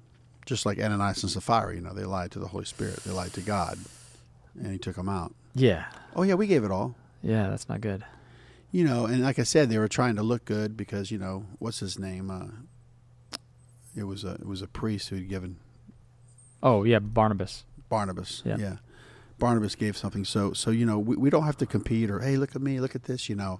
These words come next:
Speaker 2: Right.
Speaker 1: I don't have to make my church like somebody else's church. "Oh, well, that church, well, I'll make my church look like this, or I'll make my church do this." It just needs to be who it is and what it is.
Speaker 2: That's right.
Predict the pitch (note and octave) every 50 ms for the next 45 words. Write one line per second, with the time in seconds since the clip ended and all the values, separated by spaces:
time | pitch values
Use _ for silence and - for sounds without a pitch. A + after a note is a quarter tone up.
0 | - - F#2+ F2+ F2 F2 - - - - A#2 C3+ C#3 - - B2 A#2+ G#2 A2+ A#2+
1 | A#2+ A2 - - A#2 - - - - - A#2+ A2 G#2 A2 A2 - - F2+ - -
2 | F#2 F2+ B2 D3 C#3 C3+ C#3+ E3 D3+ B2 C#3 D3 - - D#3+ D3+ - - - -
3 | - - G2+ A#2 D3+ F3+ D3 G#2+ A2 C#3 D3+ - - G#2 - - F2 - F#2 F#2
4 | - - F#2+ F2 - A2 A#2+ C3+ C3+ A#2 G#2+ A2+ A#2+ A#2+ - G2+ F2+ - - G2+
5 | F#2 F2 - - - - - - - - - - G#2 G2+ - G2 E2+ - - -
6 | A2 - - A#2 - - A#2+ A2+ - - G2 A2 A2 G#2+ G#2 F#2+ - - A2 G#2
7 | G2 F#2 G2 F#2+ F#2 G2 G2 G2 F#2+ G2+ F#2 F2+ - - - - - - A2+ -
8 | - A2+ A#2 A#2